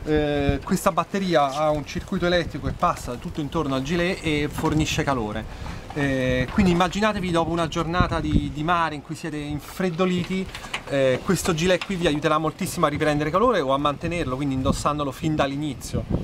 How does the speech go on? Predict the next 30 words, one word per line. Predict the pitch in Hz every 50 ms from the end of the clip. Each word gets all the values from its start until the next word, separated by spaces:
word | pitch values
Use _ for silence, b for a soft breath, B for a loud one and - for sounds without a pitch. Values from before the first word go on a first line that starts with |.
| B B B B B B B B - -
Ehm, | 143 143 143 139 135 135 131 135 131 127 127 127 - - - - - - -
come | - - 202 196
vedremo | 196 196 196 196 196 190 190
dopo, | 185 208 196 170 156 147
vi | 143
faremo | - 160 156 160 165
vedere, | 156 160 156 185 175 165 151 143 135 135
eh, | 143 139 135 135 131 131 131 131
diciamo, | - - - - 151 143 143 139
si | - 165
accende | 160 - - - 185 165 160
molto | 160 165 - - -
facilmente | 180 175 - 196 196 190 175 - 156 135
premendo | - 170 165 165 165 165
per | 156 156 156
due | 156 190 202
secondi | - 220 208 208 214 214 214 214 208 - - - -
e | - 151
ha | 151 - - -
quattro | - 190 - - - 190
modalità | 170 165 165 156 151 151 165 165 156
di | - -
funzionamento | - 165 151 - - 170 156 151 165 175 - - - 175
che | 151 147
corrispondono | 135 - 156 143 - - - 160 147 147 147 139
a | -
quattro | - 170 156 - - 156
potenze | 135 143 139 139 131 123 - - -
diverse, | 120 117 117 107 - - -
differenti. | 135 131 - - 120 - - - - - - - B